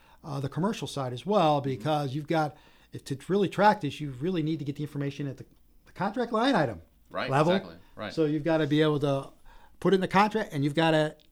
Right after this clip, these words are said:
Speaker 1: have it invoiced at that level
Speaker 2: Mm-hmm.
Speaker 1: and receipted for at that level.
Speaker 2: Right.
Speaker 1: And you've got, our system, you know, doesn't have the robustness of those things, uh, but, uh,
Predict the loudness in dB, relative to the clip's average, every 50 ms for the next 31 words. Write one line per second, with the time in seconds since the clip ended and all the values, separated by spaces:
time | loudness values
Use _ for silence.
0 | -16 -6 0 2 4 4 4 4 2 2 2 2 4 2 2 0 -2 -8 -12 -12
1 | -14 -20 -20 -20 -10 -4 -2 2 6 6 6 6 6 4 4 6 6 4 4 2
2 | -2 -10 -6 -2 0 0 0 0 0 0 0 2 2 2 0 -2 -4 -4 -4 -6
3 | -8 -12 -12 -12 -16 -16 -14 -16 -18 -18 -16 -16 -14 -14 -12 -10 -6 -6 -2 2
4 | 2 2 2 2 -4 -14 -20 -20 -14 -8 -4 -4 -4 -2 -2 -4 -4 -4 -2 -2
5 | -2 -2 -2 -2 -2 -4 -2 -2 -2 -4 -4 -6 -6 -6 -4 -4 -4 -4 -2 -2
6 | -2 0 0 0 -2 -2 -4 -4 -4 -6 -6 -6 -6 -8 -6 -4 -4 -4 -2 -2
7 | -4 -4 -8 -8 -8 -6 -6 -6 -6 -8 -8 -10 -10 -10 -8 -8 -8 -8 -8 -10
8 | -8 -8 -8 -8 -8 -8 -8 -8 -8 -8 -8 -10